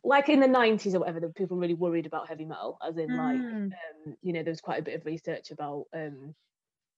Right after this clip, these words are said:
Speaker 1: like, heavy metal and suicide, you know, I don't know,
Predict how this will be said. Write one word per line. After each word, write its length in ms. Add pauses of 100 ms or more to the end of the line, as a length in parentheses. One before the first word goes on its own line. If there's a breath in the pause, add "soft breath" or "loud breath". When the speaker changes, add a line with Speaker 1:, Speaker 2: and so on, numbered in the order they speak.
(160)
Speaker 1:
like, 340
heavy 200
metal 200
and 120
suicide, 680
you 80
know, 180
I 60
don't 140
know, 200